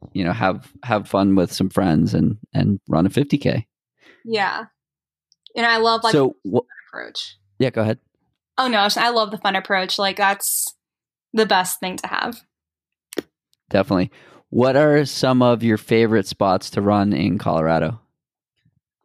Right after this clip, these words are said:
Speaker 2: Ooh, um, so,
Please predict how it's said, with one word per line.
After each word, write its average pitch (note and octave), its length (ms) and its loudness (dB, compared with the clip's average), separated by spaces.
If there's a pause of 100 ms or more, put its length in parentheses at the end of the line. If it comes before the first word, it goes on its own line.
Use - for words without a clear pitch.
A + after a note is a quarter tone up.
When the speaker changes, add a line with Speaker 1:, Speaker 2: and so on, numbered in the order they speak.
(380)
Speaker 2:
Ooh, A#3+ 360 4 (480)
um, A3 800 0 (880)
so, A#3 960 2